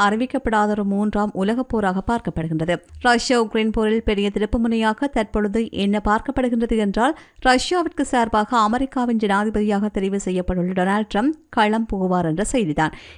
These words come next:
இந்த செய்தியின் அடிப்படையில் தான் தற்சமயம் சர்வதேச காய் நகர்த்தல்கள் செயற்பட்டு வருகின்றது. இதுவரையில் நடந்த சம்பவங்கள் ஒவ்வொன்றையும் நன்றாக கவனித்து பார்த்தால், இதிலுள்ள அரசியல் ராஜதந்திரங்கள் விளங்கும்.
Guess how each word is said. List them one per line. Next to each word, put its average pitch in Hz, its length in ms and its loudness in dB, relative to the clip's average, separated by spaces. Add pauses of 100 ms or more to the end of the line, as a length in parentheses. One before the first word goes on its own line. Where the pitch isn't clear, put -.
இந்த 294 280 4
செய்தியின் 277 480 2
அடிப்படையில் 247 600 0
தான் 233 300 -2
தற்சமயம் 233 640 -2
சர்வதேச 226 640 0
காய் 233 340 2
நகர்த்தல்கள் 208 640 -2
செயற்பட்டு 202 380 -2
வருகின்றது. 165 480 -2 (320)
இதுவரையில் 277 560 4
நடந்த 233 280 2
சம்பவங்கள் 233 480 0
ஒவ்வொன்றையும் 262 500 2
நன்றாக 214 400 0
கவனித்து 254 460 2
பார்த்தால், 233 500 2
இதிலுள்ள 214 540 2
அரசியல் 208 460 0
ராஜதந்திரங்கள் 214 840 2
விளங்கும். 175 380 0